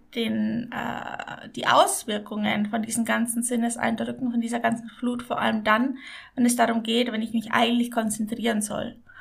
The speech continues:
Wenn ich merke, wie schwer es mir manchmal fällt,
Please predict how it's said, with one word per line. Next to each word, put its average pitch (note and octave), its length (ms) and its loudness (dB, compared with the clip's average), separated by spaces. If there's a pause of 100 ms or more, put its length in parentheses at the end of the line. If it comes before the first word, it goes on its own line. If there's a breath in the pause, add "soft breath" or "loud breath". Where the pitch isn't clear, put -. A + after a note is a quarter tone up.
(340 loud breath)
Wenn A3+ 120 4
ich - 120 0
merke, A#3+ 600 4
wie A3+ 120 -2
schwer A#3+ 560 2
es - 200 -2
mir A3+ 160 2
manchmal A3 600 -2
fällt, A3 600 0